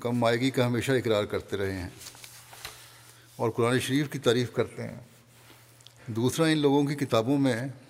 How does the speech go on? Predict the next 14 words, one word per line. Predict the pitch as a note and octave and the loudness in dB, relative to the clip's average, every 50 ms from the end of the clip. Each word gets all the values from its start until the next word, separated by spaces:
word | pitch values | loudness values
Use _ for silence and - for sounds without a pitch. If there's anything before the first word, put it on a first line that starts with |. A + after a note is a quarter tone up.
| - - - - - _ _ _ _ - - - - _ _ _ _ _ - | -20 -20 -20 -20 -20 _ _ _ _ -20 -20 -20 -20 _ _ _ _ _ -6
معنی | G#2+ G#2 A2 A#2+ C3 C#3 D#3 E3+ F3 D#3+ | -2 0 2 2 4 2 2 2 2 2
الفاظ | D3 B2 - C3+ C3 B2+ A#2 G2+ | 2 2 2 2 2 2 2 0
کے | C3+ | -2
تابع | B2 G#2+ B2 A#2 A2+ B2 | 0 0 0 0 2 0
ہو | A#2 A2+ | 0 0
کر | G#2+ - G#2+ | 0 -2 -2
چلتا | - - G#2+ F#2 - - - - | -2 -2 -4 -4 -6 -8 -12 -12
ہے، | - - - - - - - - - - - - - - - _ - - - - - - - - - - - - - - - - - - - - _ - - - - - - - _ _ _ _ _ _ _ _ _ _ _ _ _ _ _ _ - - - - - - - - - | -14 -16 -20 -20 -20 -20 -20 -20 -20 -20 -20 -20 -20 -20 -20 _ -20 -20 -20 -20 -20 -20 -20 -20 -20 -20 -20 -20 -20 -20 -20 -20 -20 -20 -20 -20 _ -20 -20 -20 -20 -20 -20 -20 _ _ _ _ _ _ _ _ _ _ _ _ _ _ _ _ -20 -20 -20 -20 -20 -20 -20 -16 -4
صرف | - C#3 C3 C3 C3 | 0 2 2 4 2
الفاظ | C3 A2 G2 A2 A2 A#2 B2+ | 0 0 2 4 4 4 4
جوڑے | B2 A#2+ A2 A2+ B2+ C3 | 4 4 4 6 6 6
ہوئے | C3+ C3+ B2+ A#2+ | 4 4 4 4
ہوتے | A#2+ A2+ - - G#2+ | 2 2 0 -4 -8
ہیں، | G2+ - | -8 -10